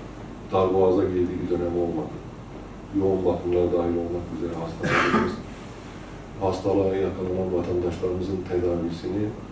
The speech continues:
e, hiç, e, sıkıntıya girmeden gerçekleştirebildik. Vaka sayılarını kontrol altında tutabildik. Ama geldiğimiz noktada salgınla mücadelenin tek çözümü, e, toplumsal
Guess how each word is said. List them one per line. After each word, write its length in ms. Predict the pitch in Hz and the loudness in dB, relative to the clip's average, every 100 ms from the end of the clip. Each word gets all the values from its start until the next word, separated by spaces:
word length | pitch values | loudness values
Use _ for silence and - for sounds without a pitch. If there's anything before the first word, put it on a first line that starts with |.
| - - | -10 -8
e, 40 | 85 82 82 - 90 92 - - - - - - - - 101 | -6 -6 -6 -6 -8 -8 -8 -8 -10 -10 -10 -10 -10 -6 -2
hiç, 180 | 98 - - - - | -2 -4 -10 -10 -8
e, 20 | - - - - - - | -8 -6 -8 -8 -10 -10
sıkıntıya 400 | - 90 101 87 92 | -6 -2 0 0 0
girmeden 380 | 87 82 95 95 | -2 -2 -2 -2
gerçekleştirebildik. 1000 | 85 82 78 85 82 - 92 87 - - - - | -2 -4 -4 -4 -4 -2 0 0 -4 -8 -8 -6
Vaka 240 | 90 110 104 107 | -4 0 0 2
sayılarını 520 | 101 98 95 92 101 98 | 2 4 2 2 0 0
kontrol 280 | 90 87 98 95 | -2 0 0 0
altında 260 | 92 92 92 | 0 -2 -2
tutabildik. 560 | - 90 87 - 95 - - - - - - - - - - - 101 | 0 -2 -2 -6 -8 -10 -12 -14 -14 -14 -14 -14 -14 -14 -14 -4 2
Ama 100 | 101 101 | 4 6
geldiğimiz 420 | 95 90 107 113 101 | 6 4 2 2 2
noktada 400 | 87 - 85 98 107 - 92 92 - - | 0 -2 -2 0 0 0 -2 -2 -4 -8
salgınla 440 | - 90 92 110 104 98 | -2 0 2 4 4 4
mücadelenin 680 | 101 95 95 92 92 92 90 85 | 6 6 6 4 4 2 0 -2
tek 140 | 104 104 - | -2 -2 2
çözümü, 480 | 87 80 85 85 113 117 - - - | 2 4 2 2 0 0 -6 -12 -6
e, 20 | 87 82 - - - - - - | -4 -4 -6 -8 -8 -8 -6 -2
toplumsal 500 | - 95 90 113 | -2 -2 0 4